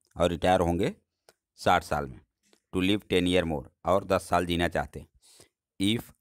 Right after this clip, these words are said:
I want to spend rupees ten thousand per month", अगर दस हज़ार रुपये per month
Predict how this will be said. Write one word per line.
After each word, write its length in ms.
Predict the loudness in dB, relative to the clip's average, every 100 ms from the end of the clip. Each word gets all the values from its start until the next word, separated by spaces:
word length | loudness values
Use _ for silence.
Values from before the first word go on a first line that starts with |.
| 0
I 160 | 2 2
want 360 | 2 2 2 -2
to 180 | -6 -6
spend 320 | -2 0 0
rupees 340 | -4 -6 -8 -2
ten 200 | -2 2
thousand 380 | 2 2 0
per 140 | 0 0
month", 220 | 0 -8 -14 _
अगर 240 | 0 0 0
दस 280 | -2 0
हज़ार 200 | 0 2
रुपये 420 | 0 -2 0 0 -2
per 340 | -6 -2 0
month 340 | 2 -2 -4